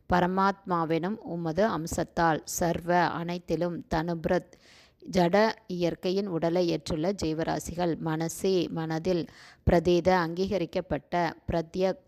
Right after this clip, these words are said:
திருஷே எல்லா செயல்களுக்கும் நேரான பார்வையாளராக பகவத்தே பரமபுருஷ பகவானுக்கு பிருகத்தே எல்லையற்றவரான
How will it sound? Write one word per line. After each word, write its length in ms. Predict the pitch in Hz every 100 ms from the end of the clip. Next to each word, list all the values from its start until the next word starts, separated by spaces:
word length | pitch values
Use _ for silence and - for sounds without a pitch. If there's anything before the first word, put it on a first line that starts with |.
| 175
திருஷே 520 | 160 160 151 185 175
எல்லா 300 | 175 170 175 185
செயல்களுக்கும் 600 | 180 165 170 156 - 196
நேரான 520 | 175 156 165 165 165
பார்வையாளராக 960 | 202 170 156 160 156 151 156 151 170 170 - - - - -
பகவத்தே 680 | 170 180 156 - 180 170 -
பரமபுருஷ 560 | 175 170 180 180 - 196
பகவானுக்கு 800 | 160 175 175 165 151 - 180 151
பிருகத்தே 580 | 160 175 180 - 185 170
எல்லையற்றவரான 960 | 151 165 170 165 - 165 165 151 160 170